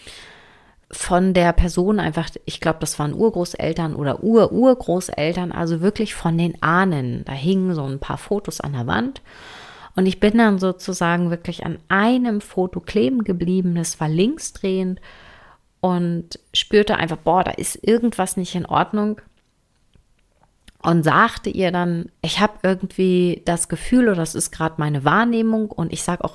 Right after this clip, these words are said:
immer wieder, und das sage ich auch jetzt hier, alles, was ich sage und ausspreche,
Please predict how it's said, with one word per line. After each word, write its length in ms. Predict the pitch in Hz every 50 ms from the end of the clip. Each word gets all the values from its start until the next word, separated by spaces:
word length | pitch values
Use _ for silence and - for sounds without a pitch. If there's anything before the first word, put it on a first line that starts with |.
| - -
immer 340 | 185 190 208 226 226 196
wieder, 280 | 175 185 202 208 214 202
und 100 | 175 160
das 100 | 156 -
sage 220 | - 165 156 151
ich 160 | 151 - - -
auch 80 | -
jetzt 420 | - - 135 131 - - - - -
hier, 420 | - 190 185 196 208 226 254 302 - - - - - - - - - - - - _ _
alles, 380 | - 170 196 233 240 240 - -
was 180 | 180 180 - 180
ich 100 | - -
sage 440 | - - 131 135 175 196 - 196
und 160 | 180 165 - -
ausspreche, 840 | 147 156 180 - - - - - - 156 160 160 - 165 151 147